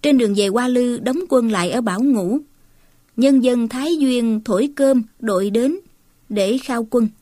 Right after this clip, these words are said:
Đáp lại thịnh tình đó, quân sĩ thao diễn bơi thuyền nan trên dòng sông Thái. Sau khi dẹp xong loạn mười hai sứ quân, Đinh Bộ Lĩnh lên ngôi, phong Trần Công Mẫn chức đô quý đại tướng quân,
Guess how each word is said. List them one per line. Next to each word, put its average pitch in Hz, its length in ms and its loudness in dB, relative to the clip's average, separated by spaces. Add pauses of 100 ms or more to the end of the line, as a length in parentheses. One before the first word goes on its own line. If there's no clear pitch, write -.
(800)
Đáp 339 220 -4
lại 196 120 0
thịnh 202 260 -4
tình 196 220 -2
đó, 247 320 -4 (280)
quân 262 180 2
sĩ 214 260 -2
thao 247 240 -2
diễn 214 360 0
bơi 247 200 0
thuyền 196 340 -4
nan 247 280 0
trên 233 160 0
dòng 180 220 -2
sông 226 280 -4
Thái. 254 340 -6 (1300)
Sau 269 200 0
khi 247 340 -2
dẹp 196 180 0
xong 269 280 0
loạn 208 300 0
mười 190 180 0
hai 240 180 -4
sứ 330 180 -4
quân, 240 220 0 (460)
Đinh 269 180 2
Bộ 214 80 2
Lĩnh 233 280 -2
lên 269 240 2
ngôi, 262 280 0 (320)
phong 254 460 0
Trần 208 300 -2
Công 269 220 0
Mẫn 226 360 0
chức 339 180 -2 (420)
đô 247 240 2
quý 254 380 0
đại 196 360 -2
tướng 320 200 -2
quân, 247 200 2